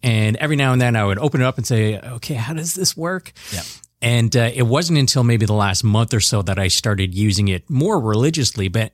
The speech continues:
Speaker 1: and I see that there are some brands on there, and they're either on there and they're fully committed, or they're making, you know, a dog's breakfast out of it.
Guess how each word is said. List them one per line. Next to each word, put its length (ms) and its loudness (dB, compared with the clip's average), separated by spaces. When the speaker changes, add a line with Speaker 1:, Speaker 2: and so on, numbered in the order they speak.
Speaker 1:
and 120 0
I 120 -2
see 160 -2
that 160 -4
there 100 0
are 60 2
some 240 2
brands 280 2
on 200 0
there, 220 -4
and 140 2
they're 120 2
either 380 0
on 220 4
there 120 2
and 140 2
they're 80 0
fully 280 0
committed, 500 0
or 260 2
they're 400 2
making, 880 -4
you 80 -6
know, 120 -4
a 40 -6
dog's 320 -2
breakfast 480 -6
out 160 -12
of 60 -14
it. 180 -14